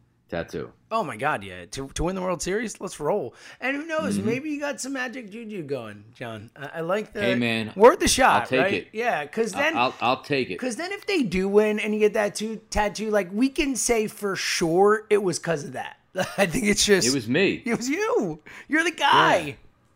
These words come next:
Speaker 2: It's pretty
Speaker 1: Yeah, that
Speaker 2: cool.
Speaker 1: other talk show host in town,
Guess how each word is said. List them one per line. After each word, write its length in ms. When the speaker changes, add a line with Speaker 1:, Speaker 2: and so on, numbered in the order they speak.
Speaker 2:
It's 160
pretty 140
Speaker 1:
Yeah, 60
that 100
Speaker 2:
cool. 80
Speaker 1:
other 100
talk 240
show 200
host 300
in 140
town, 480